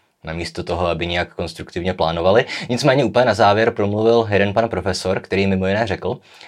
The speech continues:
že musíme pochopit, že s těmi lidmi nahoře se vůbec nedá jednat, protože námi, jakožto učiteli z filozofických škol, tak oni námi pohrdají.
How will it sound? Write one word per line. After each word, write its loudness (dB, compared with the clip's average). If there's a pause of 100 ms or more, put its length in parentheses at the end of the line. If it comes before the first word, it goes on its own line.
že 4
musíme 0
pochopit, -2
že -2
s -8
těmi -2
lidmi 0
nahoře 0
se -4
vůbec -4
nedá 0
jednat, -4 (280)
protože 0
námi, 2
jakožto -6 (600)
učiteli 0
z -6
filozofických -4
škol, 0
tak 0
oni -4
námi 0
pohrdají. -6